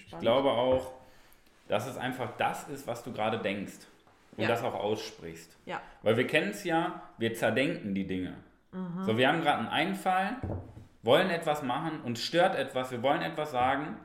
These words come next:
Speaker 2: aber zerdenken dann, weil wir dann überlegen, oh, äh, stoßen wir dem anderen vor den Kopf, kann ich das sagen, was soll mein Nachbar denken, was soll
Speaker 1: Oh
Speaker 2: mein
Speaker 1: ja.
Speaker 2: Chef denken, was sollen meine Freunde denken?
Speaker 1: Ja.
Speaker 2: So, ich glaub, kein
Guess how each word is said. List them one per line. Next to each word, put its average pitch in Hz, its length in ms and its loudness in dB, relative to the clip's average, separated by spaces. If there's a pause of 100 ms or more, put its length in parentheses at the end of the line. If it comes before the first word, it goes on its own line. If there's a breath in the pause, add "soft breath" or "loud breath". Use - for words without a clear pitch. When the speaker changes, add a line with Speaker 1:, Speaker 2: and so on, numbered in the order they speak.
Speaker 2:
aber 110 220 0
zerdenken 127 520 0
dann, 113 200 0
weil 107 180 2
wir 107 60 0
dann 107 160 0
überlegen, 110 480 0 (400 loud breath)
oh, 90 460 0 (500 loud breath)
äh, 98 120 0
stoßen 123 440 0
wir 120 80 2
dem 117 160 2
anderen 123 320 2
vor 131 160 0
den 135 160 0
Kopf, 165 360 2
kann 113 200 0
ich 113 100 -2
das 113 220 -2
sagen, 139 360 2
was 101 120 0
soll 110 160 2
mein 110 180 4
Nachbar 131 340 0
denken, 123 280 0
was 104 100 -4
soll 104 120 -4
Speaker 1:
Oh 101 40 -2
Speaker 2:
mein 101 140 -2
Speaker 1:
ja. - 40 -4
Speaker 2:
Chef - 240 -4
denken, 123 300 -4
was 101 140 -2
sollen 101 180 -2
meine 104 220 -2
Freunde 135 400 0
denken? 127 600 -2
Speaker 1:
Ja. 180 180 -10 (120)
Speaker 2:
So, 120 420 4 (1200 loud breath)
ich 113 60 -12
glaub, - 540 4
kein 220 480 2